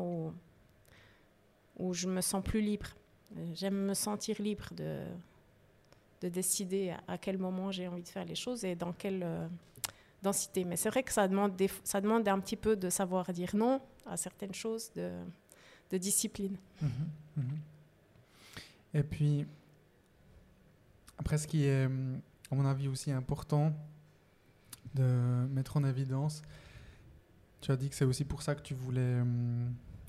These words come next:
Speaker 2: ben, créer, euh, Element, donc avoir cette indépendance. Mais après, quand on est indépendant, on est indépendant, mais on dépend de, ben, des clients, euh, par exemple.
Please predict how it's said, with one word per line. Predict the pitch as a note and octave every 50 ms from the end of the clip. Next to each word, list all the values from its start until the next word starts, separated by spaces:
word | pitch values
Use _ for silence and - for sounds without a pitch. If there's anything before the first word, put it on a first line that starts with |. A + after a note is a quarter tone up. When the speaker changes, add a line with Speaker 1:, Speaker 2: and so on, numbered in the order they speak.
| - - - - - - - - - - - - C4+
Speaker 2:
ben, | A#3 G#3+ G#3 G3 F#3+ F#3 C#3 B2+ B2 A#2+ A#2 A#2 A#2
créer, | - - - C3+ C3 B2+
euh, | B2+ B2 A#2+ B2+ C3+ C3
Element, | B2 B2+ C3 C#3 D#3 E3+ D#3+ - - - - - - -
donc | C3 B2 A#2+ -
avoir | B2+ A#2+ B2 B2 -
cette | - C3 B2+ -
indépendance. | C3+ B2 B2+ B2+ - C3 B2 A#2+ B2+ C3 D3 D#3 D3+ - - - - - - - - - - - - - - - _ _ -
Mais | - C3
après, | B2 - - D3+ D#3 D3+ D#3 D3 - - - - - - - _ -
quand | - - C3 - -
on | C3+ C3 C3
est | B2+ B2
indépendant, | B2 C3 C3+ C3+ C#3 C#3 - C#3+ C#3 C3+ C3 C3+ C#3+ D#3 E3 E3 - - - - - - _ _ _ _ _ _ _ _ _ -
on | C3 C3
est | B2+
indépendant, | B2 B2+ C3 C3+ C#3 C3+ - - C#3 C#3 D3+ D#3+
mais | D#3+ D3+ C#3
on | C3 B2 B2
dépend | B2 C3+ C3+ C3+ - D3+ C#3+ C3 - - - - - -
de, | B2+ A#2 B2+ A#2+ A#2+ A#2+ A#2 A#2 A#2 A2+ A2+ A2+ A2+ A#2 - - - - -
ben, | B2 A#2 A2+
des | A2 A#2
clients, | - - C3+ B2 A#2 A#2 B2 B2+ A#2 A#2 A2+ A2+
euh, | G#2+ - -
par | A#2+ A2+
exemple. | A#2 A2+ A2 B2+ C#3 D3 D3+